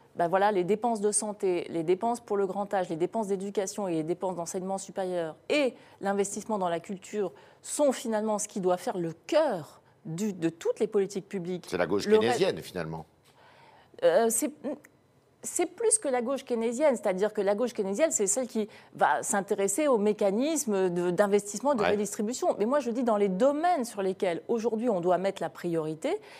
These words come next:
Speaker 1: pour remettre en avant ce, ce que l'on,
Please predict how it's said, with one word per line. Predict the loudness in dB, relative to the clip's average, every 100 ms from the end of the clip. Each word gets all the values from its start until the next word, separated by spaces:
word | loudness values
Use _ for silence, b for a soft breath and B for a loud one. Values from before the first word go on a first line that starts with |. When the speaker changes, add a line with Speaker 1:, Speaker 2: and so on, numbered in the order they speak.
| B 0
Speaker 1:
pour | 0 2
remettre | 2 2 4 2 0 -8 0
en | 2 4
avant | 4 2 0 -2 -4 B B B -2
ce, | 2 2 0 -6 -10
ce | -4 -2 0
que | 0
l'on, | 2 2 2 0 -2